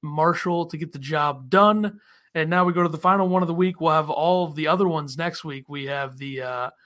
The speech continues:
the West Coast Conference Tournament, which really just comes down to two teams, especially since they're, uh, catapulted, if that's a word,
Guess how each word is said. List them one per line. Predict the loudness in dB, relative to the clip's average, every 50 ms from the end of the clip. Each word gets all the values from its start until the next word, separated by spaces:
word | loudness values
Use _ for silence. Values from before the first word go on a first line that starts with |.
| _ _ _ _ _ -20 -20 -16 -10
the | -4
West | 0 0 0 0 0 -2
Coast | -2 -2 -2 -2 -2
Conference | -2 -2 -2 -2 -2 -4 -6 -8 -8 -4
Tournament, | -2 0 0 0 0 -2
which | -2 -4 -6 -4 -2
really | 0 0 0 0
just | -2 -6 -10 -8
comes | -8 -8 -6 -4
down | -2 -2 -2 -2
to |
two | -4 -4 -6 -6
teams, | -4 -4 -6 -6 -6
especially | 0 2 2 2 2 -2 -6
since | -4 -4 -4 -4
they're, | -4 -6 -6 _ _ _ _ _ _ _ _ -4
uh, | -2 -2 -2 -2 -8 -14
catapulted, | -2 0 2 2 2 0 -4 -6 -6 -6 -4 -4 -6 -6 -6 -10 _ _ _ _ _ -12
if | -8 -2
that's | -2 -2 -2 -2 -6
a | -6
word, | -4 -4 -4 -4 -4 -6